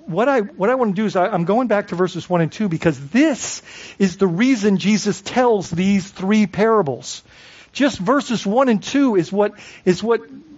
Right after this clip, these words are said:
necessitates Jesus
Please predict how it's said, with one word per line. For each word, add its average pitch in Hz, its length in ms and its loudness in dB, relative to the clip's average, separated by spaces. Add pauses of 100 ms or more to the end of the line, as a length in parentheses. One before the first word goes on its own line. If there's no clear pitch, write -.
(420)
necessitates 254 1500 -2 (280)
Jesus 214 600 0